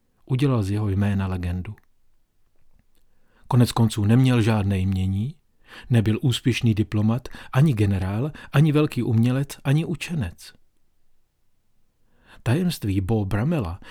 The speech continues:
však nespočívalo ani tak ve volbě oblečení a v dokonalém střihu, jako spíše v účinku jeho vzhledu, jeho charisma. Kulturní historik Günther Erbe, který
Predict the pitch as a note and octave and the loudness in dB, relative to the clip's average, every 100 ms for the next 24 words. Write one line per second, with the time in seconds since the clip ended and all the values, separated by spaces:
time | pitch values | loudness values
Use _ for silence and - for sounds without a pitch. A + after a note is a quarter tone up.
0 | - - G#2+ A#2 D#3+ - - E3+ - G#2+ | -14 -6 -2 0 0 -2 -8 -8 -4 -4
1 | F2+ E2+ - - A2+ G2+ A2 G2+ G2 G2 | -4 -6 -6 0 0 2 -2 -4 -2 0
2 | A#2 G2+ - A2+ G2+ G2+ - G#2+ F#2 F#2+ | 0 -2 -4 -4 -2 -4 -4 -6 -4 -4
3 | F#2+ C#3+ _ _ _ _ _ _ - - | -6 -10 _ _ _ _ _ _ -20 -10
4 | G#2 F2 F#2+ G#2+ A2 A2 G#2+ F2+ - - | -8 -4 -2 0 2 2 2 -2 -6 -8
5 | G2+ F2 G#2 F3+ _ - _ _ _ _ | -6 -6 -6 -10 _ -20 _ _ _ _
6 | _ _ _ - - A2+ - G#2+ - A2+ | _ _ _ -20 -6 -4 -2 -6 -4 -6
7 | - A#2 - - F3 B2 - F#2+ F#2 F#2+ | -2 -4 -4 -4 -2 -2 -4 -4 -4 -10
8 | G#2+ - G#2+ G#2 F#2+ F2+ F#2 F2+ A2 - | -12 -8 -4 -2 -2 -4 -4 -6 -8 -12
9 | - _ _ _ _ - G2 A#2 - A#2 | -20 _ _ _ _ -6 -4 -4 -4 -2
10 | B2+ F#2 D#2 - - _ _ _ _ _ | 0 -2 -8 -12 -20 _ _ _ _ _
11 | _ _ _ _ _ _ _ - - - | _ _ _ _ _ _ _ -20 -20 -20
12 | - - F3+ F3+ E3+ D3 C3+ - B2+ F#2+ | -6 -2 0 0 2 4 2 0 -4 -4
13 | F2+ - - B2+ A2+ A2 A2 F#2+ F#2 G2+ | -6 -12 0 2 2 -2 -6 -8 -6 -6
14 | F#3+ - _ _ - - A2 G2+ F#2 | -8 -10 _ _ -10 -2 -2 -2 -6